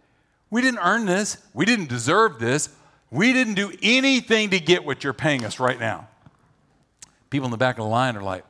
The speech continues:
"Oh, this is gonna be awesome. 'Cause when we get up there, we worked all day long. When we get up there,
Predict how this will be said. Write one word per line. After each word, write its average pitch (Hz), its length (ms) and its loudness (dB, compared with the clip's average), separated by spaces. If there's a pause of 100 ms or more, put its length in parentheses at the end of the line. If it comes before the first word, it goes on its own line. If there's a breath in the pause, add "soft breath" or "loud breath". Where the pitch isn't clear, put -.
(160)
"Oh, - 260 -12 (720 soft breath)
this 127 100 -6
is 120 120 -10
gonna 120 140 -8
be 117 160 -6
awesome. 98 520 -10 (400 soft breath)
'Cause 120 160 -6
when 120 100 -6
we 165 100 -2
get 175 140 4
up 185 140 -2
there, 196 300 0 (200 loud breath)
we 254 120 4
worked 220 280 2
all 160 260 6
day 175 160 6
long. 180 360 4
When 135 120 -6
we 170 120 0
get 185 120 4
up 196 160 0
there, 220 280 4